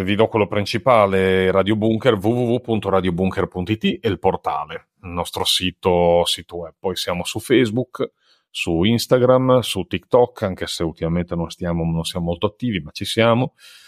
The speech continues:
eh, LinkedIn e, mm, Twitter. Li usiamo, insomma, per condividere un po'. E, e basta. E poi niente, dopo, vabbè, sui canali, eh, di podcasting, quelli nazionali e internazionali, quindi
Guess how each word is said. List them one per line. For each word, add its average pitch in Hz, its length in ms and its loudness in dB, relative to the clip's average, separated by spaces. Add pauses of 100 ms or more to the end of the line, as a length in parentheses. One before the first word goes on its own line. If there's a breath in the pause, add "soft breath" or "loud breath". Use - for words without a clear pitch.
(200 loud breath)
eh, 80 800 0
LinkedIn 123 680 2
e, 80 640 2
mm, 80 640 -2
Twitter. - 440 -4 (500)
Li 87 100 -10
usiamo, 82 280 0
insomma, 80 360 -4 (180)
per 87 200 -2
condividere 80 500 -2
un 76 100 -18
po'. - 220 -14 (160)
E, 78 1400 0
e 98 120 0
basta. 78 380 -2
E 95 840 4
poi 123 200 4
niente, 107 240 0
dopo, 87 280 2
vabbè, 80 320 -4
sui - 240 -8
canali, 90 680 0
eh, 87 360 4
di 87 100 -4
podcasting, 92 580 -2
quelli 87 360 2
nazionali 85 840 0
e - 40 0
internazionali, 98 760 -2
quindi 82 340 -12